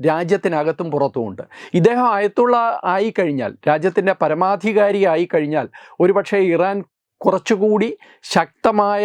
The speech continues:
നിലപാടുകളുള്ള മതരാഷ്ട്രമായി മാറുമെന്നുള്ള കാര്യത്തിൽ യാതൊരു സംശയവുമില്ല. അത് ഇറാൻ്റെ ശത്രുക്കൾ, ഇസ്രായേൽ ഉൾപ്പെടെയുള്ള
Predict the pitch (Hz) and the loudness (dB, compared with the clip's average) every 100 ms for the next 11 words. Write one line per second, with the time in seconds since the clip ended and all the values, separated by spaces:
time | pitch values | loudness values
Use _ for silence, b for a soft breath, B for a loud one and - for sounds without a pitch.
0 | 214 175 165 175 180 190 180 175 170 190 | 0 2 2 2 0 0 0 0 0 0
1 | - - 151 151 156 220 190 170 - 202 | -4 -10 -2 0 2 2 0 -2 -4 -4
2 | 165 156 165 196 - 151 151 175 185 170 | 0 0 -2 -4 -6 -2 0 0 -2 -2
3 | 160 147 147 143 135 180 B B 196 185 | 0 2 0 -2 -4 -8 B B 0 2
4 | 190 165 - 113 123 117 104 104 B B | 0 -2 -4 -6 -6 -6 -6 -10 B B
5 | - 214 233 233 233 240 202 185 208 196 | 0 2 2 0 2 2 2 0 0 2
6 | 185 - 180 190 208 196 180 180 202 185 | 0 -2 -6 0 2 4 2 0 0 0